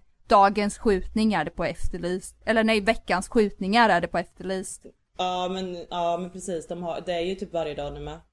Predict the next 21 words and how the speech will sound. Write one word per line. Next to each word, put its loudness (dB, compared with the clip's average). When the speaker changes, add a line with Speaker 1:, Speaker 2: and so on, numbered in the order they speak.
Speaker 2:
Det -6
är -2
ju -2
typ 0
Speaker 1:
Mm. 0
Speaker 2:
en -6
skjutning -6
per -10
Speaker 1:
För 0
Speaker 2:
dag, 2
Speaker 1:
här, 6
Speaker 2:
om 2
inte -12
mer. -6
Speaker 1:
det 0
bor 2
så -4
många -4
kriminella -2
så -6
att -4